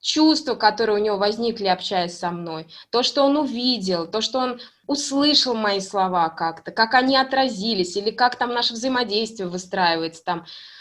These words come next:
и так далее. И это всё является в том числе тоже предметом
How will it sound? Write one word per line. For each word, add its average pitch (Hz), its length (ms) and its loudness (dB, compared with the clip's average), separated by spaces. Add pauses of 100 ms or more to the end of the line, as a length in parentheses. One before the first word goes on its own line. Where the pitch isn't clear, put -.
(440)
и 226 100 -12
так 254 200 4
далее. 214 260 4
И 247 100 -2
это 254 200 -2
всё 320 220 -2
является 254 480 4
в - 60 -16
том 254 240 0
числе 214 300 -4
тоже 240 300 -2
предметом 220 840 -2